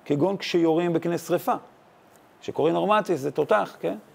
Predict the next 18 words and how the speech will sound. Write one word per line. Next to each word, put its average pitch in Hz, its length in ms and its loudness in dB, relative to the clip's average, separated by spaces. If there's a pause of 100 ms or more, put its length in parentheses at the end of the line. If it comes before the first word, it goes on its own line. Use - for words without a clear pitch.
(720)
יכולים 143 340 0
לשמוע 165 300 2
למרחוק 180 380 0
מאוד, 202 260 0
והראייה 131 680 2
יכולה 170 340 2
להשיג 165 360 0
ולהגיע 147 440 2
עוד 165 240 2
יותר 175 440 0
ויותר, 156 580 2 (460)
כי 131 120 -6
בראייה 139 500 2
יכולים 180 320 2
לראות 151 360 0
ולהביט 147 400 2
על 151 120 0
השמיים. 147 380 -6